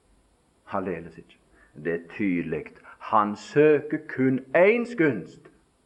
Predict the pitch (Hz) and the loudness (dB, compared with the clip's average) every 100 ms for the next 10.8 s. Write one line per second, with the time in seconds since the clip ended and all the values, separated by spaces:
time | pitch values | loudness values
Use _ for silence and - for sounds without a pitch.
0 | _ _ _ 92 101 113 107 - 113 101 | _ _ _ -8 -6 -4 -4 0 0 0
1 | 98 - 87 85 82 87 73 - - _ | -4 -6 -2 -2 -2 -4 -6 -14 -20 _
2 | _ - _ - - 127 120 117 120 120 | _ -20 _ -2 4 6 6 4 2 2
3 | 123 127 127 120 113 - 127 127 - - | 2 2 0 -2 -6 0 2 2 -2 -14
4 | - 131 139 147 147 156 151 - - 95 | -4 0 2 2 0 -4 -8 -10 -6 -4
5 | 92 92 92 82 73 _ _ _ 117 127 | -4 -4 -8 -10 -18 _ _ _ -2 0
6 | 139 151 175 175 151 87 - - _ - | 0 2 4 6 4 0 -8 -20 _ -6
7 | 92 135 139 143 107 113 170 165 165 147 | 2 4 4 2 0 2 2 2 0 0
8 | 135 135 165 170 165 165 165 151 - - | 4 4 6 6 6 4 4 2 -2 -12
9 | - - _ - 110 139 151 160 160 180 | -20 -20 _ -6 -2 0 4 4 4 2
10 | 190 190 180 190 190 196 180 160 | 2 4 6 6 4 2 4 2